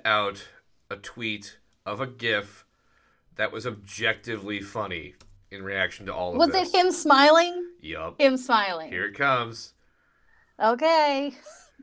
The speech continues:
Speaker 2: Oh, this is what nightmares are
Speaker 1: He's
Speaker 2: made
Speaker 1: so
Speaker 2: of, man.
Speaker 1: creepy,
Speaker 2: I'm
Speaker 1: like
Speaker 2: not gonna sleep well. He is.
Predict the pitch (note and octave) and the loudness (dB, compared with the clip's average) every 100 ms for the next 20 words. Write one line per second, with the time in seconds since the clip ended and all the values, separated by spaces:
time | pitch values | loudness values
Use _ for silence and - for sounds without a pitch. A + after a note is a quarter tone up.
0 | - _ _ _ - D#4 D#4 D#4 D#4 D#4 | -20 _ _ _ -4 -2 0 0 0 2
1 | C#4 A3 _ _ - - - - _ - | 0 -2 _ _ -6 -6 -8 -20 _ -16
2 | B3+ C4+ C4 A#3 G3+ A3 A#3 A#3 B3 G3 | -12 -8 0 0 2 0 2 2 0 -2
3 | F3 E3+ A#3+ C4+ A3 F#3+ G3+ G3+ C#4+ D4+ | -4 -2 2 4 4 4 0 0 0 2
4 | E3 C#3+ C#3 D3 C#3+ A#3+ C4+ C4 F#3 - | 2 2 0 -2 -4 -4 -4 -4 -6 -6
5 | - A#3+ B3 G3 - - - F#4 D#4+ G#4+ | -2 0 2 2 2 -8 -2 0 2 2
6 | C5 A#4+ F4+ - - | 4 4 2 0 -10